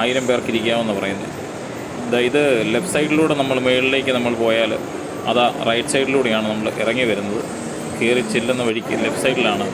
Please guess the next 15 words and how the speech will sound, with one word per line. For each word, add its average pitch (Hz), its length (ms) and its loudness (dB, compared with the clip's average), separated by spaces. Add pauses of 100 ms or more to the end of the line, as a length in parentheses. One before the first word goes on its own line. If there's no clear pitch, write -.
(300)
മുകളിലേക്ക് 113 440 0
പോകാനുള്ള 104 420 0
വഴി. 113 160 -2 (1900)
നമ്മളിതിലേക്ക് 190 500 4
പ്രവേശിക്കുമ്പോൾ 170 560 4 (680)
തന്നെ 156 220 2 (800)
എല്ലാം 143 380 2 (140)
ലൈറ്റ്, 135 560 -2 (260)
ലൈറ്റിംഗ് 143 440 0
എന്നൊന്നും 185 360 0
പറയണ്ട 151 400 2
കേട്ടോ, 127 180 2 (120)
എല്ലാം 131 260 2 (460)
ഭയങ്കര 196 580 -2 (180)
സെറ്റാണ്. 160 480 0